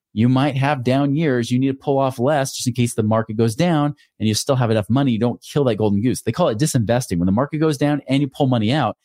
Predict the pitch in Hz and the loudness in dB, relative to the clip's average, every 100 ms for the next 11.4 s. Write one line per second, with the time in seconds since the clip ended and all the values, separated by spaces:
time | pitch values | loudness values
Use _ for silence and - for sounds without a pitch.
0 | _ _ 131 131 117 123 117 - - 156 | _ _ -2 -2 2 0 0 -6 -8 -2
1 | 156 - - 117 _ _ _ - 117 131 | -2 -2 -4 -8 _ _ _ -2 0 2
2 | 131 190 202 131 135 - 110 - 226 240 | 2 0 0 0 0 -2 -6 -2 -2 2
3 | 113 101 - _ _ _ 131 165 135 139 | 0 0 -6 _ _ _ 0 2 0 0
4 | 170 - 151 165 123 127 - 185 208 95 | 0 0 0 0 0 -2 -2 -2 0 -2
5 | - - _ _ - 143 131 139 143 - | -6 -20 _ _ -2 2 2 2 -2 -2
6 | 185 170 120 151 123 120 131 117 113 - | 0 2 0 0 0 -2 -2 -2 -2 -2
7 | 120 180 123 123 _ _ _ 135 139 135 | -2 0 0 -2 _ _ _ 0 2 2
8 | 127 123 123 120 117 _ 113 127 - 71 | 2 2 0 -2 -4 _ 0 0 -4 -12
9 | 69 _ 135 135 202 196 214 135 98 101 | -14 _ -2 0 0 0 0 0 -4 0
10 | 127 180 190 139 90 90 107 110 180 185 | 2 2 2 2 0 -2 -4 0 0 0
11 | 160 160 120 113 | 0 2 0 -2